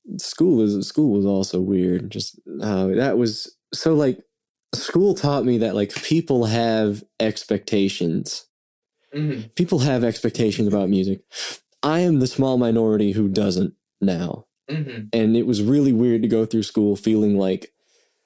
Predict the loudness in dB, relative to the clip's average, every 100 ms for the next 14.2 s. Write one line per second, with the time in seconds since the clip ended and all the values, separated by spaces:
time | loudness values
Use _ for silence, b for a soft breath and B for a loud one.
0 | _ -14 -6 -2 0 2 2 2 0 0
1 | 2 4 4 2 0 0 0 0 0 0
2 | -2 -2 -2 0 -2 0 0 2 0 0
3 | 0 2 2 2 2 2 2 -2 -2 0
4 | 2 2 2 2 2 0 0 0 0 0
5 | -2 -2 -4 -8 _ _ -10 -10 -10 -2
6 | 0 0 0 -2 -8 _ _ _ -20 -20
7 | _ _ _ _ _ -2 -2 0 0 0
8 | 0 B B B 0 2 2 2 2 -2
9 | b b b -2 0 0 0 0 0 0
10 | 0 0 0 -4 -4 0 0 0 -2 0
11 | 2 0 0 0 0 -2 -2 0 0 0
12 | 0 0 0 0 -2 -2 -2 -2 -4 -6
13 | -4 -4 -4 -8 -8 -4 -4 -2 -4 -6
14 | -8 -12